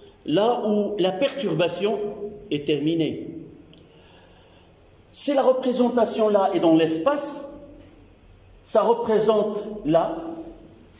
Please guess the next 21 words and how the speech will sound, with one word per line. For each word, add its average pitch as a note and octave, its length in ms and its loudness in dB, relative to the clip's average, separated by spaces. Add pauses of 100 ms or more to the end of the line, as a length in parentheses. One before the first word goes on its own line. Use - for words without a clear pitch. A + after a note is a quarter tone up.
(840)
euh, C#3+ 320 0
la, E3+ 160 6
euh, C#3 1080 0
la F3 120 4
longueur G#3+ 640 2 (260)
de D3 140 0
perturbation. - 760 -2 (1300)
Donc E3+ 220 -2
là, F#3 240 0
euh, E3 220 4
le, D#3 500 4
la F3+ 140 4
perturbation G3+ 800 0 (360)
est G3+ 140 2
localisée A3+ 640 2
dans F#3 180 2
l'espace, G#3+ 800 -4 (420)
il A#3 160 0
n'affecte A#3+ 520 0
que C#4+ 160 4
ces, A3+ 680 -2